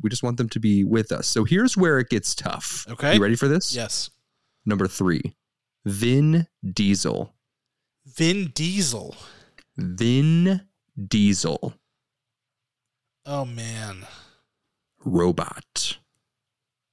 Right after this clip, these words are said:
Speaker 2: Okay, okay, okay, okay.
Speaker 1: Name that robot, robot, robot,
Speaker 2: Okay,
Speaker 1: robot.
Speaker 2: is this Vin Diesel as Groot?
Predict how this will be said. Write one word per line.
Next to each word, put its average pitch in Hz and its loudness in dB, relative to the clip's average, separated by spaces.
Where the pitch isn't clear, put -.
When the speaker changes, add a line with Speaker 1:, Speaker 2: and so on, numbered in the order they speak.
Speaker 2:
Okay, 147 -4
okay, 135 -4
okay, 127 -12
okay. - -14
Speaker 1:
Name 240 4
that 277 0
robot, 330 4
robot, - -
robot, - -14
Speaker 2:
Okay, 151 0
Speaker 1:
robot. - -16
Speaker 2:
is 147 -2
this 151 -2
Vin 151 -2
Diesel 151 0
as 139 -2
Groot? 143 -4